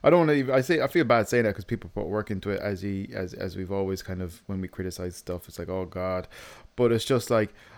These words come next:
I think this is probably a thing where loads of people got on board thinking this is gonna be really fun. I can't believe we're, I, I, you know, we're gonna be able to do it, uh,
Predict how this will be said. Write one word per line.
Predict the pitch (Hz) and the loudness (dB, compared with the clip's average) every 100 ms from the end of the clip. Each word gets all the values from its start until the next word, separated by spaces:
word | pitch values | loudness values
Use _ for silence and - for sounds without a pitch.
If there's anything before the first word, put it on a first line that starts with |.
| - | -2
I | 117 | 4
think | 139 139 - | 4 2 0
this | 143 131 | 0 0
is | 123 | 2
probably | 127 113 | 4 4
a | |
thing | 104 127 110 | 4 2 4
where | 104 | 2
loads | 101 113 110 | 4 4 4
of | |
people | 113 113 101 | 0 0 0
got | 107 | 2
on | 107 101 | 2 2
board | 101 104 98 | 2 0 0
thinking | 107 - | -4 -4
this | 95 104 | -4 -4
is | 95 | -4
gonna | - 98 | -4 -4
be | |
really | 95 101 95 | -2 -2 -4
fun. | - 104 95 - - - - - | -2 -2 -2 -6 -18 -20 -20 -10
I | 107 | -6
can't | 107 101 | -4 -2
believe | 101 98 | -4 -2
we're, | 98 95 | -4 -4
I, | - 101 - | -6 -6 -8
I, | - | -4
you | 107 | -4
know, | 95 | -2
we're | 101 | -2
gonna | 101 | -2
be | 98 | -2
able | 98 95 | -2 -4
to | 98 | -4
do | 98 | -2
it, | 92 - | -4 -4
uh, | 95 90 85 | -6 -4 -6